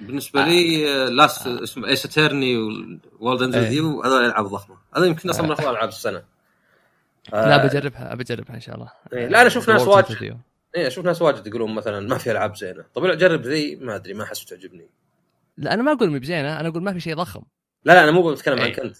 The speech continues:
Speaker 1: أنا أتكلم
Speaker 2: إيه.
Speaker 1: في ناس يقولون، "أم، ما في شيء زين. يا أخي، ملل ذا الشهور. جرب ذي." لا، ما أحس بتعجبني. أكيد بيكون ملل.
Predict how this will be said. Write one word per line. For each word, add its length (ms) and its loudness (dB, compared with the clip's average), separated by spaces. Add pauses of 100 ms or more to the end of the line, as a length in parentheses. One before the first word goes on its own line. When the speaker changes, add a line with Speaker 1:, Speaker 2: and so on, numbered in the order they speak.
(100)
Speaker 1:
أنا 80 -4
أتكلم 180 0
Speaker 2:
إيه. 80 2
Speaker 1:
في 140 -2
ناس 260 0
يقولون، 420 -4 (100)
"أم، 420 -10
ما 100 0
في 100 -8
شيء 180 -8
زين. 200 -8
يا 40 0
أخي، 160 -6
ملل 300 2
ذا 100 -6
الشهور. 500 -10
جرب 280 4
ذي." 300 -6
لا، 180 -2
ما 100 -6
أحس 160 -10
بتعجبني. 440 -18 (100)
أكيد 320 -10
بيكون 260 -14
ملل. 220 -14